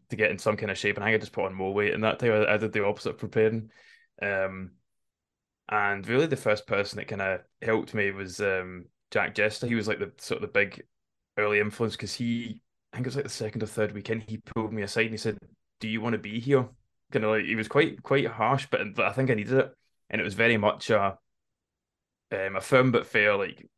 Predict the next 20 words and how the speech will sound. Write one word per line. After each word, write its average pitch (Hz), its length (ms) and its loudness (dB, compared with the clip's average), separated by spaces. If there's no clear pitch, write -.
"If - 220 -6
you're 104 120 0
gonna 110 180 0
be 95 200 -6
here, 110 160 0
you 101 140 -4
need 104 200 -8
to, 98 140 -10
you 104 80 -8
need 110 340 -10
to - 80 -10
want 95 300 -2
to - 60 -6
be 113 220 -4
here," 120 220 4
kinda 113 200 -2
thing. 110 220 -4
You 104 100 -6
know, 98 100 -4
you're, 98 220 -6